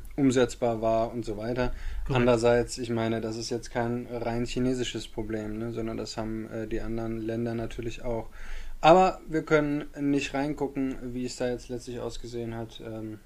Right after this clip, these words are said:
Speaker 1: aber
Speaker 2: Ja,
Speaker 1: das
Speaker 2: aber zum
Speaker 1: finde ich
Speaker 2: Beispiel,
Speaker 1: durchaus
Speaker 2: äh, da
Speaker 1: interessant.
Speaker 2: gab's ja noch ein Ping-Pong E M oder was weiß ich vorher, ähm, da haben die anderen halt dran teilgenommen, aber China nicht. Und, ähm,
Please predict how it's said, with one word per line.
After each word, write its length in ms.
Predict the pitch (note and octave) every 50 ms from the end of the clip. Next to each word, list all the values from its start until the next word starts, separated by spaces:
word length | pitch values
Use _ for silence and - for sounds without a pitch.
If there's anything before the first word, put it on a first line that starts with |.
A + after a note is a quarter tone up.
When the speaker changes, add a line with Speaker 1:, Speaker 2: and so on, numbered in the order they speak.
| - - - - - - - - - -
Speaker 1:
aber 120 | - A2 -
Speaker 2:
Ja, 160 | C3+ D3 C#3+
Speaker 1:
das 160 | - - -
Speaker 2:
aber 240 | D3+ C#3+ D3+ E3 -
zum 120 | - D3
Speaker 1:
finde 140 | C#3 D3+ -
ich 20 |
Speaker 2:
Beispiel, 240 | - - E3+ D3+ D3 D3
Speaker 1:
durchaus 120 | - C#3+
Speaker 2:
äh, 40 | C#3+
da 60 | C#3
Speaker 1:
interessant. 340 | C3+ - - D3+ D3 C3+ C3
Speaker 2:
gab's 200 | D3 D3 - -
ja 100 | D#3 C#3+
noch 160 | C#3 C#3 B2+
ein 100 | C3 B2+
Ping-Pong 360 | B2+ D#3 D#3 C#3+ D3 C3 B2+ -
E 120 | G2 -
M 240 | - E3 F3 F#3 F3+
oder 200 | D3+ C3 C3 -
was 160 | D#3+ D#3+ -
weiß 120 | E3+ D3 -
ich 160 | E3 D3+ -
vorher, 500 | - - D#3 D3+ D3 D3+ D3+ D#3 D#3 D3+ -
ähm, 260 | C#3+ C3+ C3+ C#3 C#3 C3
da 120 | C#3 C3
haben 120 | C3 C#3+ D3
die 100 | C#3+ C3+
anderen 240 | B2+ C#3+ D3 C3+
halt 160 | B2 C#3+ - -
dran 120 | C3 B2+
teilgenommen, 520 | - - C3+ C3+ C3 C3 B2+ C3 C3 C3+
aber 120 | C3 C3 C3+
China 320 | - - D3 C#3 C3 B2
nicht. 280 | C3+ C3+ - - - -
Und, 260 | C3 B2+ - - -
ähm, 320 | C3+ B2+ B2+ B2+ B2+ B2